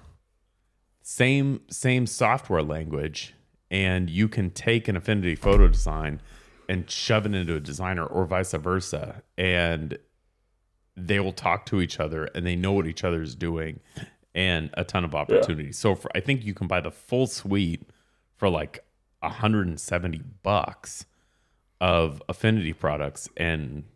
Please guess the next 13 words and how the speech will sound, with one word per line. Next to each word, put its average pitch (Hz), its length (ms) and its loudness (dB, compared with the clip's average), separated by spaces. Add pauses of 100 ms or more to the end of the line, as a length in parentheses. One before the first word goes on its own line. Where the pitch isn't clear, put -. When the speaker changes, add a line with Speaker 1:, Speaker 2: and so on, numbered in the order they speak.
(460)
Speaker 1:
w-, 73 180 -12 (140)
Speaker 2:
Yeah. 98 140 6
Speaker 1:
world 87 140 0
is 76 120 -6
yours. 78 380 -8
So 76 280 -8 (920)
that's - 180 -4
what 135 100 0
I 139 40 0
got. 156 320 -4 (480)
M-, 92 80 -14 (680)
Mike, 107 440 -2 (180)
Andrew, 131 380 -2